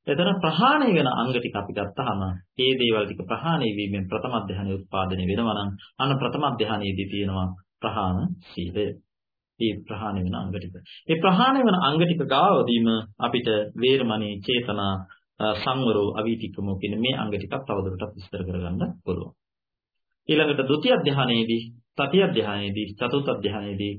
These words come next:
ආකාසානංචායතනයේදී, විඥානංචායතනයේදී, ආකින්චඤ්ඤායතන, නේව සංඥානා සංඥායතන කියන මේ අෂ්ට සමාපත්තියන්ගේදීම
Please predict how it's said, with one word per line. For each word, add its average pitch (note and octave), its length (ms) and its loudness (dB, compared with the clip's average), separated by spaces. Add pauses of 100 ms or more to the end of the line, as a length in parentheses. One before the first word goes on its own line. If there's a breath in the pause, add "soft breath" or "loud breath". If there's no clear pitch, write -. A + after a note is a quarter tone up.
ආකාසානංචායතනයේදී, G2 1160 -2
විඥානංචායතනයේදී, F#2 960 -2
ආකින්චඤ්ඤායතන, F#2+ 880 -4 (320 loud breath)
නේව C#3+ 300 2
සංඥානා C#3+ 520 2
සංඥායතන A2 540 0
කියන G#2+ 180 -8
මේ G#2+ 140 -6
අෂ්ට A2+ 260 -4
සමාපත්තියන්ගේදීම G2+ 1200 -2